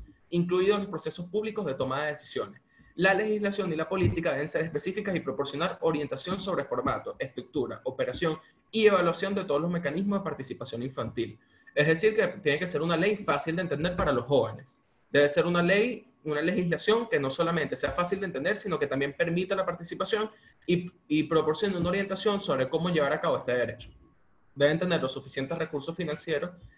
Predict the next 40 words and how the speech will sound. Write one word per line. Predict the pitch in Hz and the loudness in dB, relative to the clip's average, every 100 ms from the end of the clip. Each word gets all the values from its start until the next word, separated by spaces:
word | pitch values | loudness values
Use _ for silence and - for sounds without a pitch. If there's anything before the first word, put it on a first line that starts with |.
| - | 2
y | 147 | 6
de | 139 | 8
otros | 131 160 170 | 6 2 -2
tipos | 185 190 202 | -2 -2 -4
disponibles | 175 175 190 180 - | -2 0 2 0 0
para | 139 | 0
garantizar | 131 127 - 127 196 202 | 0 0 -2 0 0 2
que | |
los | 175 | -2
mecanismos | 131 127 160 202 185 | -2 -2 -2 -2 -4
sean | - | -6
sostenibles, | 120 151 - 120 110 107 - _ _ _ | -10 -12 -6 -4 -4 -6 -12 _ _ _
ya | - 151 | 4 6
que | 160 | 6
las | 180 | 4
legislaciones | 156 139 127 120 170 135 | 2 0 -4 -2 0 0
y | |
los | 120 | 0
mecanismos | 131 135 160 131 113 | 0 0 0 -2 -6
sin | - | -4
ningún | 123 123 131 | -4 -4 -4
tipo | 131 151 160 160 | -2 -2 4 4
de, | 156 131 120 120 - _ _ _ | 6 6 6 2 -2 _ _ _
de | - 143 | 6 6
financiación | 147 143 143 143 226 | 6 0 0 0 2
no | 240 | 2
van | 156 | 2
a | 139 | 2
llegar | 123 120 | 2 2
en, | 117 120 - | 2 -4 -6
a | 127 | -4
ninguna | 117 117 113 | -2 -2 2
parte. | 196 - 110 - _ | 2 2 -8 -18 _
Entonces | - 135 143 147 | -4 0 0 0
esto | 139 | 0
debe | 135 135 127 | 4 4 4
ser | - | 0
tomado | 123 120 117 | -4 -2 -4
en | |
cuenta. | - - - | -6 -16 -20